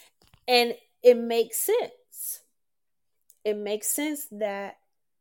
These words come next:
in order to be disciplined, you need to exercise self-control.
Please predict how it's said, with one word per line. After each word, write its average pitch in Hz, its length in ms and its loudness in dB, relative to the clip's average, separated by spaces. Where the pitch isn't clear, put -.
in 214 220 -2
order 240 280 0
to 285 220 -8
be 214 460 -8
disciplined, 208 800 -4
you 370 140 2
need 370 220 0
to - 180 -6
exercise 240 640 -6
self-control. 247 920 -6